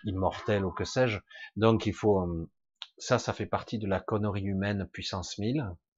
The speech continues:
habituelle, il y aura encore. Et de toute façon, euh,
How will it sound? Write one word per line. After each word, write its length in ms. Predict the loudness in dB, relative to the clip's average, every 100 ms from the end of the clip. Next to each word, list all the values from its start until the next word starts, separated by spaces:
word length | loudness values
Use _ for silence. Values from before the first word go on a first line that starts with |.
| _ _ _ _ _ _ -12 -12 -14 _ -16 -16 _
habituelle, 720 | -8 -6 -6 -2 2 4 4 2 -2
il 80 |
y 80 | 2
aura 220 | 4 4
encore. 500 | 2 0 2 2 2 -4 -14 -20 -20 -20 _
Et 100 | -6
de 120 | -4
toute 280 | -4 -4 -4
façon, 580 | -2 -2 0 2 2 0
euh, 200 | -4 -6